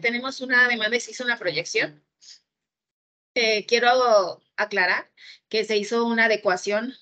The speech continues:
a los cupos porque, eh, tuvimos una situación con los convenios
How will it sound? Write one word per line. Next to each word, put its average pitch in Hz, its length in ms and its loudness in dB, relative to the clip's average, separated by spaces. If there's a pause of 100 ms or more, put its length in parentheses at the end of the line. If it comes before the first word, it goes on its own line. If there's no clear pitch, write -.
a 208 120 0
los 190 200 2
cupos - 560 -2 (560)
porque, 269 760 4
eh, 196 580 -2 (100)
tuvimos 247 520 0
una 240 180 -2
situación 214 560 -2
con 226 120 0
los 202 180 0
convenios 214 840 -2